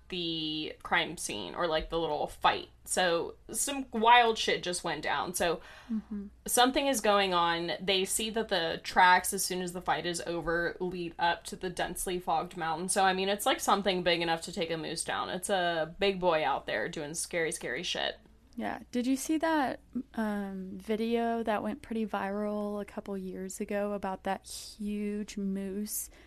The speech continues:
Speaker 2: in the middle of a town, probably in maybe Alaska or maybe it was Minnesota or somewhere?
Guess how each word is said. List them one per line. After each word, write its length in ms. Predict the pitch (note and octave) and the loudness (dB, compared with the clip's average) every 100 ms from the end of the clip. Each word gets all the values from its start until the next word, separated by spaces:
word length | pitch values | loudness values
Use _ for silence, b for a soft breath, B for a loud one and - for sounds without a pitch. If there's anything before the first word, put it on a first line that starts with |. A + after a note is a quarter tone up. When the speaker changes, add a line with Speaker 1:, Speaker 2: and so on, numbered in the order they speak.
| B B - | B B 0
Speaker 2:
in 100 | G#3 | 0
the 60 | G3 | 0
middle 320 | F#3+ F#3+ G3 | -2 -2 -2
of 120 | F#3+ | -4
a 80 | F#3+ | -8
town, 680 | - F#3 F#3 F#3 F#3+ G3 b b b b | -6 -6 -4 -4 -4 -6 b b b b
probably 960 | - G#3 F#3 F#3+ F#3+ G3 G3 G3 G3 - - - | -8 -2 -2 -2 -4 -4 -4 -6 -8 -12 -20 -10
in 560 | G3 G3 F#3+ F#3+ F#3+ F#3+ b b b b b b - | -6 -4 -4 -6 -6 -8 b b b b b b -6
maybe 360 | G#3 G3+ G#3 | -4 -2 -4
Alaska 640 | G#3 G#3 G#3 - - G3+ G3+ | -2 -2 -4 -4 -4 -4 -4
or 100 | G3+ | -4
maybe 300 | G3 G3 G3+ | -4 -4 -4
it 100 | G3 | -4
was 340 | - G3 F#3+ - | -6 -6 -8 -6
Minnesota 760 | G3+ G3+ - G#3 G3 G3 G3 G#3 | -6 -6 -8 -8 -8 -8 -8 -8
or 80 | G#3 | -10
somewhere? 600 | - G#3+ G#3+ - A3+ | -10 -8 -8 -8 -10